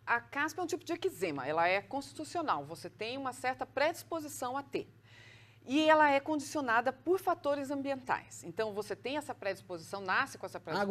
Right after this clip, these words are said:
Speaker 1: predisposição.
Speaker 2: quente demais, dá caspa?
Speaker 1: É a principal causa
Speaker 2: É?
Speaker 1: que existe aqui em Curitiba. O fato da pessoa tomar banho muito quente e demorado e de não lavar com tanta frequência o cabelo, porque no inverno as pessoas lavam menos o cabelo. Tem uma frequência de lavagem
Speaker 2: Agora,
Speaker 1: que
Speaker 2: eu já ouvi dizer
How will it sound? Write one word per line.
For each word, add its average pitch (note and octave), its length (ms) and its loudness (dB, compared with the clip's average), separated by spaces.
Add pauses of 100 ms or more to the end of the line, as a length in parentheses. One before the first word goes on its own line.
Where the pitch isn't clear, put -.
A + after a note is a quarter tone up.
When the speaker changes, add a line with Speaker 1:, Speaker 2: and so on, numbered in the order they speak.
Speaker 1:
predisposição. G3 80 -8 (200)
Speaker 2:
quente G3 120 0
demais, B2 380 2
dá A#2+ 100 -2
caspa? - 460 -2
Speaker 1:
É B3 100 6
a B3+ 80 8
principal C4 560 -2
causa F#3+ 480 -2 (100)
Speaker 2:
É? D#3+ 120 0
Speaker 1:
que G#3 60 2
existe G3 300 -6
aqui F#3 140 -10
em F#3 60 -10
Curitiba. E3+ 480 -12 (340)
O F3+ 80 -10
fato C4+ 320 6
da C4 100 2
pessoa B3 360 -2
tomar E3+ 200 -4
banho F3 220 -2
muito G3+ 220 -8
quente C#4 300 -4
e C#4 40 -10
demorado A3 580 0 (560)
e A#3 120 -8
de G3+ 140 -6
não A#3 180 0
lavar A#3+ 640 8
com E4+ 120 0
tanta D#4+ 240 0
frequência C#4 440 -4
o - 20 -10
cabelo, G3+ 340 0
porque F#3+ 220 -4
no A#3 80 -4
inverno A#3+ 320 0
as C#4 80 -6
pessoas D#4 300 -6
lavam E4+ 240 -2
menos G#3+ 240 -4
o F#3+ 40 -12
cabelo. C#3+ 320 -10 (1300)
Tem G3+ 140 0
uma G3 120 -2
frequência F#3+ 400 -4
de F3 60 -4
lavagem F#3+ 360 6
Speaker 2:
Agora, A3+ 140 2
Speaker 1:
que F#3 60 2
Speaker 2:
eu A3+ 300 2
já B3 120 2
ouvi A#3 160 2
dizer G#3+ 80 -2